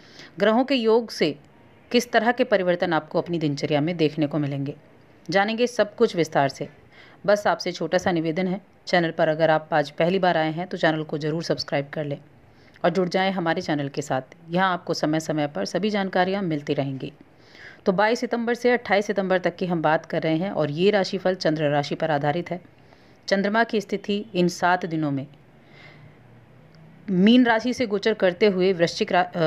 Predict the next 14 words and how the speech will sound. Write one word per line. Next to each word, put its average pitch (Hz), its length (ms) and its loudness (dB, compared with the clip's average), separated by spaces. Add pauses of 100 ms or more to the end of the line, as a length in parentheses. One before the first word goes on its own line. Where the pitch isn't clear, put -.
(120)
वृषभ 185 420 0
राशि 190 220 2
तक 185 120 -2
जाएगी, 170 280 0
यानी 185 200 2
तीन 208 500 -2
भाव 180 260 2
आपके 165 240 -4
सक्रिय 175 340 -2
रहेंगे, 165 340 -2 (920)
मीन, 190 260 4
मेष 175 360 2 (120)
और 165 220 2
वृषभ। 147 400 -4